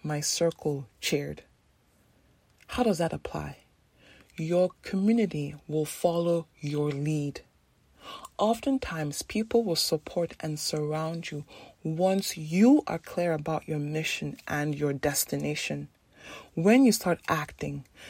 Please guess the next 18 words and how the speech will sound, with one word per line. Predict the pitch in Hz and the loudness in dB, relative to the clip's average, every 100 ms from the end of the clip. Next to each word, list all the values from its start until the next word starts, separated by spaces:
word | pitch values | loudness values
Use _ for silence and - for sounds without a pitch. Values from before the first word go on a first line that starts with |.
| - - | -20 -6
the | 175 | -2
minute | 175 185 220 247 240 | 2 6 8 8 4
you | 175 170 190 233 240 | 0 0 2 4 2
decide | 180 165 - 180 170 | 0 -2 0 0 0
to | - | -2
participate | - - - 226 - 180 - 170 | -4 -4 0 0 0 -2 -4 -6
completely | - - 190 - - 262 - 180 165 151 151 - _ _ _ _ _ - | -6 -6 -6 -2 2 4 2 -2 -4 -4 -8 -14 _ _ _ _ _ -10
and | 170 | -8
wholly | 165 - 226 254 208 151 156 - _ - | -8 6 8 8 4 -2 -10 -16 _ -6
in | 156 | -4
your | 156 151 | -4 -4
own | - 165 165 | -2 -2 0
journey. | 147 143 143 - _ _ _ _ _ _ - - - - | -2 -4 -8 -14 _ _ _ _ _ _ -20 -14 -12 -8
Navigating | 170 180 180 185 233 294 294 | -4 -2 -2 0 2 2 2
a | |
divorce | 175 156 156 160 175 - | 2 -2 -2 -2 -2 -4
and | - 156 | -6 -8
creating | - 160 165 180 196 196 202 | -6 -8 -4 -2 0 0 0